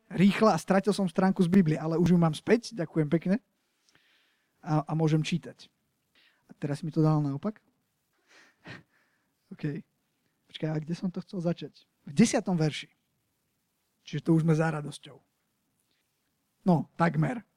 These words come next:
Začína sa to a veľmi som sa zaradoval, hej, tak <laughs> zase tam sa, tam sa len tak ľahko od tej radosti neod-, neodpichneme. Tá radosť je tam všade. Však myslím, že to písal z väzenia, tak prečo sa neradovať?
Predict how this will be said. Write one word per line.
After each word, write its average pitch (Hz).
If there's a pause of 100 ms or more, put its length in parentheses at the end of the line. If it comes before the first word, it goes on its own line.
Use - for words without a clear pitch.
(120)
Začína 165
sa 165
to -
a -
veľmi 185
som 214
sa 196
zaradoval, 170
hej, 180
tak 165 (240)
<laughs> 214
zase 214 (240)
tam 208
sa, 202 (240)
tam 214
sa 233
len 247
tak 226
ľahko 226
od 214
tej 202
radosti 214
neod-, 220
neodpichneme. 190 (340)
Tá 185
radosť 190
je 190
tam 190 (120)
všade. 180 (560)
Však 175 (720)
myslím, 170
že 170
to 170
písal 185
z 147
väzenia, 175 (320)
tak -
prečo 196
sa 190
neradovať? 185